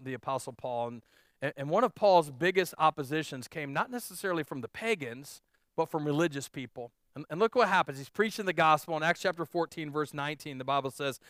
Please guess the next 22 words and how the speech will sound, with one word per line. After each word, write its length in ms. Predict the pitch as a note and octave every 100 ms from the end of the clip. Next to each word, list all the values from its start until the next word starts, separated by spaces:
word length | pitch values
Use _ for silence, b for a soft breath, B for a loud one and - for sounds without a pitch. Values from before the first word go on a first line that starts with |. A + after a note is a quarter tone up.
| b b b
"Then 140 | F#3 A#3+
some 180 | D#4 G#3
Jews 280 | B3+ B3
came 200 | - A#3+
from 160 | G3+ G3
Antioch 500 | F#3+ G#3+ G3+ F#3+ F#3
and 100 | F3
Iconium 600 | D3+ - G#3 G#3+ D#3+ D3
and 100 | C#3
won 160 | D#3+ E3+
the 60 |
crowd 320 | - E3+ D3 D3
over. 420 | D#3+ C#3+ C3+ C#3+ b b b
They 120 | F3 F3+
stoned 540 | - G#3+ A#3+ D4 C4
Paul 340 | B3 G#3 F#3+
and 140 | F3+ E3
dragged 360 | E3+ G3+ A#3
him 140 | A3 A3
outside 400 | G3+ - G3 F3
the 80 | E3+
city, 420 | - G3+ D#3